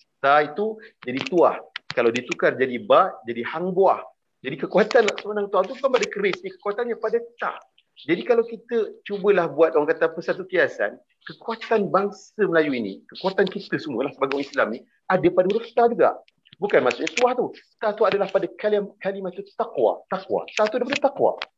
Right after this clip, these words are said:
Sebab tu Allah sebut berkali-kali dalam Quran. Allah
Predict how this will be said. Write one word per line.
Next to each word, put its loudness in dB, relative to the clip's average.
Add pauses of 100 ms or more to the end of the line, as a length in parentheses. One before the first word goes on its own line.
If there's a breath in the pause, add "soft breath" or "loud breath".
(240)
Sebab 0
tu 2
Allah 2
sebut -2
berkali-kali 0
dalam -2
Quran. 0
Allah 0